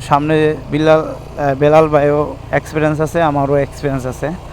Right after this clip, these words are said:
তো মাঝখানে একদমই নতুন, তো ওর রাইডিং ভালো। তো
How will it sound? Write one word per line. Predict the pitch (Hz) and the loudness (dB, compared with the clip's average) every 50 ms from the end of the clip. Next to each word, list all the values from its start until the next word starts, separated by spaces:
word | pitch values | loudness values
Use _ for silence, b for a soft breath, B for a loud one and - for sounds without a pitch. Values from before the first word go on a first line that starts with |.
| B B B B B B B B B | B B B B B B B B B
তো | - 135 | -6 -4
মাঝখানে | 135 143 143 - - 160 160 165 165 165 160 160 | -2 -2 -2 0 0 0 2 4 4 2 2 4
একদমই | 165 165 165 156 165 175 170 160 | 2 2 2 2 0 0 0 0
নতুন, | 160 147 135 - 143 156 175 175 - - - - | 0 -2 -2 -2 -4 -4 -4 -6 -10 -12 -8 -4
তো | 143 139 139 143 139 - | -2 -2 0 -2 -2 0
ওর | - 147 151 143 | 2 4 4 6
রাইডিং | 143 156 160 165 185 196 190 196 190 185 170 - - - 165 | 6 6 6 6 6 2 2 -2 -4 -6 -8 -10 -10 -8 -2
ভালো। | 143 139 139 143 156 190 233 - - - - - - - - - - - - - - - - | 0 2 4 4 2 2 0 -4 -12 -16 -16 -16 -16 -16 -16 -14 -14 -14 -14 -14 -14 -10 -6
তো | - 139 135 131 131 - | -2 0 0 0 0 -2